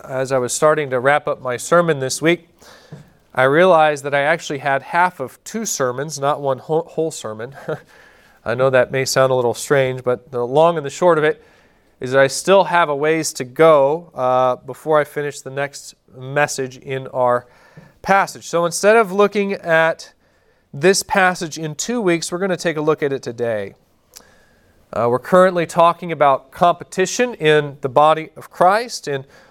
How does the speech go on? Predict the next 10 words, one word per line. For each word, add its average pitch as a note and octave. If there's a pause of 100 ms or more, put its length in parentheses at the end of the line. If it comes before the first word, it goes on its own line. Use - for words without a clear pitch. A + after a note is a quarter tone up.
(220)
what D#3+
this E3
indicates F#3
about E3
our D#3
ability E3+
to E3+
receive G3
spiritual D#3+
instruction. D3+